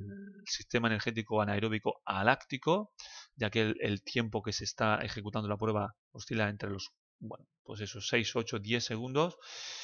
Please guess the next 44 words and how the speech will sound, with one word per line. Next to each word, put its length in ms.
Por 140
tanto, 240
vamos 180
a 60
nece-, 200
a 120
utilizar 640
de, 140
como 200
combustible 580
el 120
A 100
T 120
P 280
y 100
la 120
fosfocreatina. 840
La 120
energía 540
es 200
muy 180
limitada, 480
pero 140
tampoco 300
necesitamos 520
más. 480
La 140
disponibilidad 640
es 240
muy 180
rápida. 480
Y 100
las 220
principales 520
cualidades 340
motoras 520
que 100
están 240
asociadas 540
a, 440
con 140
esta 320
vía 160
energética 720